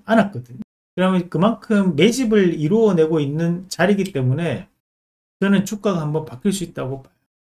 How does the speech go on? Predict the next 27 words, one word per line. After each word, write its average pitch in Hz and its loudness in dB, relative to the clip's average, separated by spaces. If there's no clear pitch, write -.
그래서 127 -8
지금 202 2
이제 190 4
외국인들이 175 2
최근에는 196 0
조금 - -6
매도세가 160 0
나타나고는 160 -2
있지만 127 -4
이것은 190 -2
이미 240 4
일시적인 220 0
부분이라 160 -4
보고 117 -8
들어와 190 6
있는 254 2
물량들이 226 0
쉽게 - -4
벗어나지는 208 2
않는다. 131 -4
그만큼 175 -2
매도율도 190 0
상당히 208 0
낮게 196 0
잡히는 139 -4
구간이기 175 0
때문에 135 -4